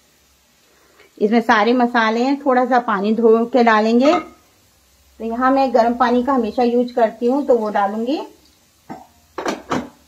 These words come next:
तो पानी इसमें ज़्यादा नहीं डलता है, पर अभी हम थोड़ा डालें, थोड़ा सा हम बाद में भी डालेंगे। तो यहाँ मैं इसको धो के डाल देती हूँ। मैंने पहले से गर्म करके रखा हुआ है पानी।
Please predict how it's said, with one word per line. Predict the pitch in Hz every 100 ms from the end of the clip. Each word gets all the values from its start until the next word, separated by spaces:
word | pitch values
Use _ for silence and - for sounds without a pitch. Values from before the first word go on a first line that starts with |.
| _ _ _ _
तो | 240 240
पानी | 240 226 240 285
इसमें | 285 269 277
ज़्यादा | 247 214 240
नहीं | 262 269
डलता | 240 240 240
है, | 233 339
पर | - 247
अभी | 226 208 247
हम | 247 240
थोड़ा | 233 233
डालें, | 233 208 233 302
थोड़ा | 311 262
सा | 240
हम | 247 254
बाद | 214 180
में | 180
भी | 185
डालेंगे। | 175 160 156 165 165 165 - _ _ _ _ _ _ _ _ _ - - - _
तो | -
यहाँ | 220 220 220
मैं | 226
इसको | 220 226
धो | 214 214
के | 233
डाल | 226 214 214
देती | 240 233
हूँ। | 262 285
मैंने | 262 233 240
पहले | 226 226 240
से | 262
गर्म | 226 220 226
करके | 220 208
रखा | 233 202 -
हुआ | 214
है | 214
पानी। | 214 208 233 277